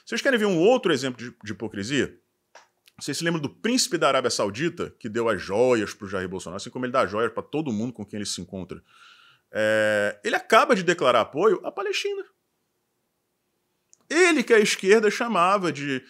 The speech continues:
é, assassino, é, de supostamente ter sequestrado, torturado e matado um jornalista. Ele está do mesmo lado da esquerda.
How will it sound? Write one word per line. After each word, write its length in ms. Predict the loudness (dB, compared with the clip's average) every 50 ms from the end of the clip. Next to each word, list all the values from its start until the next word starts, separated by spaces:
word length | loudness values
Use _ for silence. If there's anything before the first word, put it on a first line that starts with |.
| -20 -20 _ _ -6
é, 160 | -2 0 0 0
assassino, 1040 | 0 -2 -2 -2 -2 -2 -2 -4 -4 -4 -2 -2 -2 -2 -4 -4 -4 -4 -6 -8 _ _ _ _ -20 _ _ -10
é, 100 | -10 -8
de 80 | -8 -6
supostamente 640 | -8 -6 -4 -4 -4 -4 -4 -6 -6 -6 -8 -8
ter 120 | -8 -8 -8
sequestrado, 960 | -6 -6 -8 -6 -6 -6 -6 -6 -6 -2 2 4 6 6 6 6 4 0 -6
torturado 520 | -6 -8 -10 -8 -6 -2 0 0 0 0
e 40 | -2
matado 400 | -4 -4 -4 -2 -4 -4 -4 -4
um 80 | -8
jornalista. 1000 | -10 -10 -10 -6 -4 -4 -2 -2 -2 -2 0 -2 -2 -4 -2 0 0 0 -2 -4 _ _ _ _ _ _ _ _ _ _ _ _ _ _ _ _ _ _ _ _ _ _ _ _ _ _ _ _ _ _ _ _ _ -2
Ele 480 | 4 6 8 8 8 6 0 -4 -6 -8
está 380 | -6 -4 -2 2 4 4 4 4
do 240 | 0 -6 -10 -8
mesmo 340 | -4 -4 -4 -4 -4 -6 -6
lado 280 | -2 0 0 0 -2 -4
da 120 | -8 -8
esquerda. 680 | -8 -8 -4 -2 2 2 2 2 2 0 -2 -2 -4